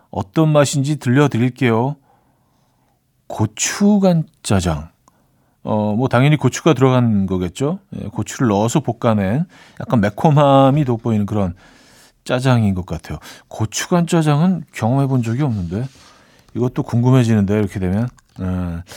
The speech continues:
저도 한번 찾아보도록 하겠습니다. 이 메뉴. 맛있게 드시고 후기도 좀 올려주세요. 커피는 저희가 드립니다. 패닉의 로신한테 김연아 씨가 청해 주셨고요. 검정치마의 나랑 아니면으로 이어집니다.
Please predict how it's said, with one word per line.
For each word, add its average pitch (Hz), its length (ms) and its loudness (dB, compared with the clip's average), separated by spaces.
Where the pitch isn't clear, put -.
저도 139 220 0
한번 156 140 4
찾아보도록 151 580 0
하겠습니다. 90 480 -6
이 104 120 -4
메뉴. 92 360 -2
맛있게 92 440 0
드시고 123 300 -2
후기도 156 340 0
좀 151 120 2
올려주세요. 110 600 0
커피는 160 400 2
저희가 117 300 2
드립니다. 82 480 -8
패닉의 180 400 4
로신한테 147 840 4
김연아 135 380 4
씨가 135 240 0
청해 131 320 0
주셨고요. 117 400 -2
검정치마의 120 840 0
나랑 120 480 2
아니면으로 120 680 0
이어집니다. 90 500 -6